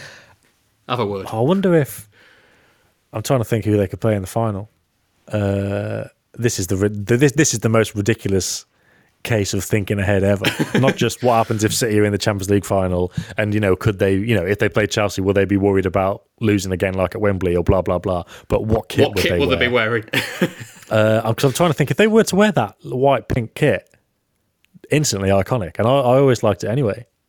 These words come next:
Speaker 1: That, that would work out quite well. Um, but yeah,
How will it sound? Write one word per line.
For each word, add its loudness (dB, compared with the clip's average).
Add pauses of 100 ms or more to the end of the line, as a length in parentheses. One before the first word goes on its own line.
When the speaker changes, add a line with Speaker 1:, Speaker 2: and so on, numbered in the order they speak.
(440)
Speaker 1:
That, 0
that 2
would 0
work 2
out -4
quite -2
well. -2 (960)
Um, 0 (520)
but -2
yeah, -6